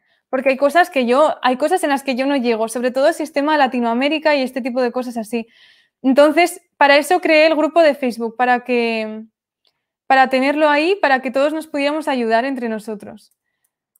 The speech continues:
Voy a poner ahora mismo el link y podéis acceder muy fácilmente. Es muy sencillo.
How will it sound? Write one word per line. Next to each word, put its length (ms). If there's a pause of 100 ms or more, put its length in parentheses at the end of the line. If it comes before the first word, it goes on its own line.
(220)
Voy 180
a 100
poner 240
ahora 160
mismo 320
el 140
link 160 (1300)
y 220
podéis 300
acceder 400
muy 200
fácilmente. 720 (1300)
Es 160
muy 160
sencillo. 680